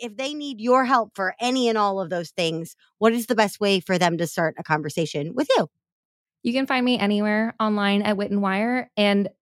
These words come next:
Speaker 2: I do have a freebie because I'm always asked about all the tools that I recommend. So I have an online course toolkit. It's free. You can download it at wit and wire dot com slash course toolkit. And it'll talk about all the different equipment, tools, software, all that good stuff.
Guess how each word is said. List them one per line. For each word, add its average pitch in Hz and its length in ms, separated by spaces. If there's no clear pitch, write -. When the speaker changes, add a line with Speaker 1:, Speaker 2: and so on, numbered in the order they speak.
Speaker 2:
I 233 80
do 247 120
have 247 120
a 247 60
freebie 220 600
because 214 220
I'm 220 140
always 226 300
asked 190 280
about 190 240
all 180 120
the 180 100
tools 254 500
that 220 100
I 220 80
recommend. 214 580
So 226 140
I 226 60
have 220 160
an 214 100
online 214 680
course - 440
toolkit. 339 420
It's 247 220
free. 240 460
You 202 60
can 214 140
download 202 360
it 196 260
at 170 220
wit 196 180
and 185 100
wire 180 200
dot 175 160
com 180 280
slash 170 360
course 175 320
toolkit. 285 340
And 247 100
it'll 277 140
talk 247 240
about 220 280
all 190 140
the 190 80
different 180 460
equipment, 190 600
tools, 180 360
software, 175 440
all 165 100
that 160 160
good 165 140
stuff. - 380